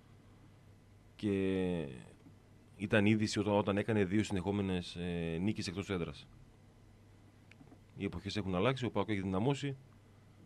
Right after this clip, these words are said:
εξακολουθεί να είναι η καλύτερη ομάδα, το λέω συνεχώς. Ο Ολυμπιακός, ναι, μεν πήρε κάποιους παίχτες, αλλά δεν επένδυσε τα χρήματα που πήρε από το Champions League. Κινήθηκε λίγο πολύ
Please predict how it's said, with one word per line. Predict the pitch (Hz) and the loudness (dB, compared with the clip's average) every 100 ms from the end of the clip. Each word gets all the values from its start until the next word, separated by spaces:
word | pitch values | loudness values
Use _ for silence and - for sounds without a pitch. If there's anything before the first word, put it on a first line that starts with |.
| - - - | -20 -20 -14
εξακολουθεί | 101 - 101 107 98 | -10 -4 2 2 4
να | 117 | 2
είναι | 110 | 4
η | 98 | 4
καλύτερη | 101 92 | 2 2
ομάδα, | 95 110 123 147 135 - | 2 2 0 -4 -8 -12
το | - | -2
λέω | 98 101 | 0 0
συνεχώς. | - 90 104 139 - - - - - - - - - - - | 0 -2 0 -2 -4 -18 -20 -20 -20 -20 -20 -20 -20 -20 -4
Ο | 104 | 2
Ολυμπιακός, | 110 98 110 101 120 107 - 87 | 4 6 4 4 0 0 -8 -4
ναι, | 98 117 | 2 4
μεν | 113 | 4
πήρε | 113 104 | 4 2
κάποιους | 92 95 - | 2 -2 0
παίχτες, | 110 - 95 | -2 0 0
αλλά | 98 98 | 2 2
δεν | 92 110 | 4 2
επένδυσε | 98 95 87 87 | 2 0 -2 -4
τα | 90 | -4
χρήματα | 92 92 | -2 -2
που | 85 | -2
πήρε | 95 90 | -2 -2
από | 85 | -2
το | 90 | -4
Champions | 82 80 113 | -2 -4 -4
League. | 135 - - - - - - - - | -6 -8 -20 -20 -20 -20 -20 -20 -2
Κινήθηκε | 104 113 - 107 | 2 2 2 2
λίγο | 104 95 | 4 4
πολύ | 95 95 92 82 | 4 4 2 0